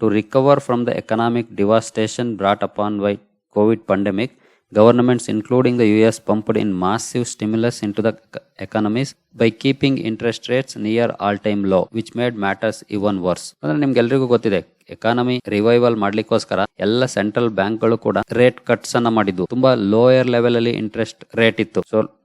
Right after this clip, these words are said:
ಲೋಯರ್ ಲೆವೆಲ್ ಅಲ್ಲಿ ಇಂಟ್ರೆಸ್ಟ್ ರೇಟ್ ಇದ್ದಿದ್ದ ಕಾರಣಕ್ಕೆ ಇವತ್ತು ಕೂಡ ನಾವು ಸ್ಟ್ರಗಲ್ ಮಾಡ್ತಿದೀವಿ ಇನ್ಫ್ಲೇಷನ್ ಕಂಟ್ರೋಲ್ ಮಾಡ್ಲಿಕ್ಕೆ.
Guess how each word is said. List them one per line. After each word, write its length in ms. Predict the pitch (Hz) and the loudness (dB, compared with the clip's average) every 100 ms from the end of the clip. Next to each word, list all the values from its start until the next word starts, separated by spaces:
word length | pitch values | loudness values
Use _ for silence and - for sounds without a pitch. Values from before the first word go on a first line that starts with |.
| 95 | -2
ಲೋಯರ್ 300 | 107 127 127 | 2 4 4
ಲೆವೆಲ್ 300 | 120 120 123 | 2 2 2
ಅಲ್ಲಿ 160 | 123 | 0
ಇಂಟ್ರೆಸ್ಟ್ 560 | 127 104 104 123 - - | -2 -4 -4 -6 -6 -2
ರೇಟ್ 260 | 117 120 - _ | 0 0 -6 _
ಇದ್ದಿದ್ದ 420 | 107 107 131 123 | -8 -2 -4 0
ಕಾರಣಕ್ಕೆ 760 | 127 - 104 107 127 135 113 131 - _ _ | -2 0 0 0 -2 -2 -4 -4 -8 _ _
ಇವತ್ತು 320 | 107 127 131 | 2 2 2
ಕೂಡ 160 | 135 135 | 0 2
ನಾವು 180 | 131 123 | 2 0
ಸ್ಟ್ರಗಲ್ 360 | - 107 113 | -2 -2 0
ಮಾಡ್ತಿದೀವಿ 440 | 113 110 110 110 135 | 0 -2 -2 -2 -2
ಇನ್ಫ್ಲೇಷನ್ 580 | - 113 113 110 107 98 | -4 -8 -4 -4 -4 -4
ಕಂಟ್ರೋಲ್ 320 | 98 98 98 | -2 0 0
ಮಾಡ್ಲಿಕ್ಕೆ. 400 | 92 85 - | -2 -2 -8